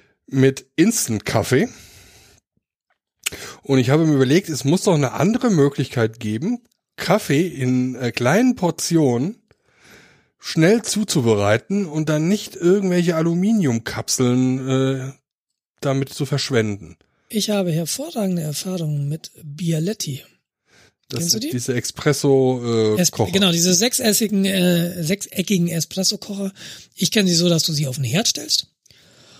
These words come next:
Speaker 2: Und die gibt's in verschiedenen Größen. Ich weiß, es gibt sie in zwei Espresso-Portionen, drei, sechs, es gibt auch eine Zehner.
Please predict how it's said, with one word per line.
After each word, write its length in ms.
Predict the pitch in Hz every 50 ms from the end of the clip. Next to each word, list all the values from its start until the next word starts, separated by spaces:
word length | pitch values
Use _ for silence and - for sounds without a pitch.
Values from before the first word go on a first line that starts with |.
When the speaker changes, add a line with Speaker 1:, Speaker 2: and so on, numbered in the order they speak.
| - _
Speaker 2:
Und 200 | - 180 156 160
die 60 | 180
gibt's 180 | 175 214 - -
in 80 | 185 156
verschiedenen 400 | 170 160 - 185 170 165 156 139
Größen. 380 | 131 170 185 226 226 220 214
Ich 160 | 175 139 -
weiß, 240 | 156 151 202 233 -
es 140 | 196 165 -
gibt 160 | 190 160 -
sie 60 | - 147
in 100 | 143 -
zwei 260 | - - 156 165 233
Espresso-Portionen, 920 | 254 233 - - - 202 202 - 220 196 - 185 175 - - 175 165 165 156
drei, 440 | 147 147 147 147 180 220 220 214 196
sechs, 480 | 170 147 139 180 208 - - - - -
es 140 | 165 - -
gibt 160 | 175 - -
auch 80 | 131 117
eine 120 | 156 131
Zehner. 580 | - - - 254 269 294 285 277 277 269 269